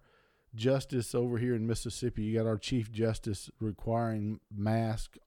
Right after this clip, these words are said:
in every courtroom. Moron. What I think should have happened is they should have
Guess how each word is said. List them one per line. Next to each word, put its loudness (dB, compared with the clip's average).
in -2
every 2
courtroom. -10
Moron. 4
What -2
I 4
think 0
should 0
have 2
happened 0
is 0
they 4
should 2
have 2